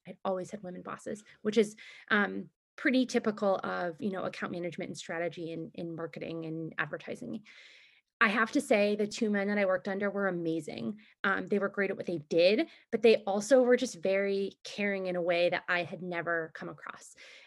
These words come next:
Um, very complimentary, lifted me up. However,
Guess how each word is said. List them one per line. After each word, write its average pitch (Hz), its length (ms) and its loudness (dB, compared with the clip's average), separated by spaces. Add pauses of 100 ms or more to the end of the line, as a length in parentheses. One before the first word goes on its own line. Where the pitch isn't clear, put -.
Um, 208 440 0 (380)
very 220 280 8
complimentary, 202 1040 0
lifted 196 340 2
me 180 160 -4
up. - 220 -4 (180)
However, 208 560 2